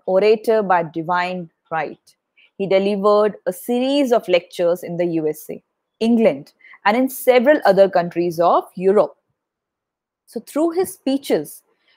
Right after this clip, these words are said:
Vivekanand explained Hindu philosophy and clarified the wrong notions that prevailed in Western countries about the Hindu religion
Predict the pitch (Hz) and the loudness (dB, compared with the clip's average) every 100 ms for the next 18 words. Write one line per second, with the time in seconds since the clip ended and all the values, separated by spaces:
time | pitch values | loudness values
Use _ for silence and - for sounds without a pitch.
0 | _ 220 233 285 294 339 220 151 160 _ | _ 2 4 4 4 2 0 -4 -12 _
1 | _ - 240 - - 262 233 165 147 _ | _ -10 -10 -10 -2 2 2 2 -8 _
2 | _ _ - 277 302 339 339 233 196 196 | _ _ -2 2 4 2 2 2 4 2
3 | 220 226 165 - _ _ _ _ 175 175 | 2 -6 -6 -14 _ _ _ _ -14 -14
4 | - 202 202 220 226 214 240 _ _ _ | -6 -2 -2 -4 -4 -4 -4 _ _ _
5 | _ 170 175 190 233 247 202 180 247 269 | _ -2 2 6 4 4 -2 -2 -2 -2
6 | 190 151 151 - - _ _ _ _ - | -8 -8 -14 -20 -20 _ _ _ _ -2
7 | 190 196 202 208 185 214 220 220 - 175 | -2 -2 -2 0 4 4 4 0 -10 -6
8 | 165 185 - 214 202 175 185 - 196 196 | -2 -2 -2 -8 -4 -6 -6 -8 -8 -8
9 | 202 - 165 165 160 170 175 165 160 160 | -10 -12 -2 -2 0 -6 -6 -6 -2 0
10 | 185 226 320 | 2 2 -2